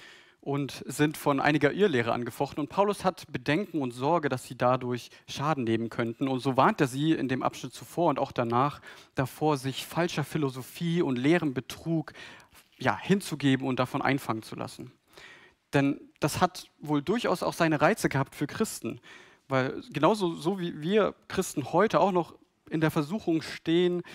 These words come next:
unsere Weisheit und unsere Orientierung in allen anderen Dingen außer Christus zu suchen, genauso war das auch bei den Christen damals. Aber Paulus macht deutlich,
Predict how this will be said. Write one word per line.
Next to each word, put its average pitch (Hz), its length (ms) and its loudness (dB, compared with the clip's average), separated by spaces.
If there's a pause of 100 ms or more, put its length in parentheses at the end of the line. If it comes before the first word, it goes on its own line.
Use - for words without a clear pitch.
(160)
unsere 131 320 -4
Weisheit 156 720 2
und 131 200 -6
unsere 139 380 -6
Orientierung 139 640 -2
in 123 120 -2
allen 151 280 2
anderen 147 380 0
Dingen 131 220 0
außer 143 260 -4
Christus - 560 -8 (140)
zu - 160 -12
suchen, 131 420 -2 (560)
genauso 139 380 2
war 127 100 4
das 127 160 0
auch 120 220 -2
bei 117 160 -2
den 117 120 -2
Christen - 380 -8
damals. 110 540 -6 (720)
Aber 151 180 4
Paulus 202 380 2
macht 175 200 0
deutlich, 175 480 -2